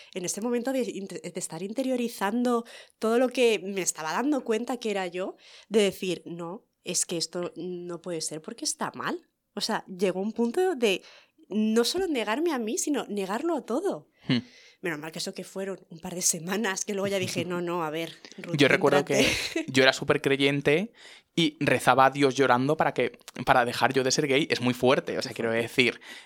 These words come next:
Speaker 2: en plan, yo obviamente he ido a colegio de monjas desde pequeñito y he tenido así en la cabeza muy metido eso, y que a mí siempre me habían explicado, pues eso, que ser gay era un pecado, el pecado más grande que existía en este mundo.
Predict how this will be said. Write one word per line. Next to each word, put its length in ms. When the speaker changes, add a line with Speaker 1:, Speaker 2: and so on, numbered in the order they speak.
Speaker 2:
en 140
plan, 380
yo 320
obviamente 360
he 20
ido 60
a 40
colegio 260
de 40
monjas 300
desde 200
pequeñito 440
y 80
he 40
tenido 220
así 280
en 60
la 80
cabeza 360
muy 100
metido 320
eso, 320
y 60
que 40
a 60
mí 100
siempre 200
me 40
habían 140
explicado, 420
pues 160
eso, 240
que 260
ser 220
gay 180
era 140
un 100
pecado, 640
el 160
pecado 220
más 140
grande 240
que 80
existía 260
en 60
este 160
mundo. 380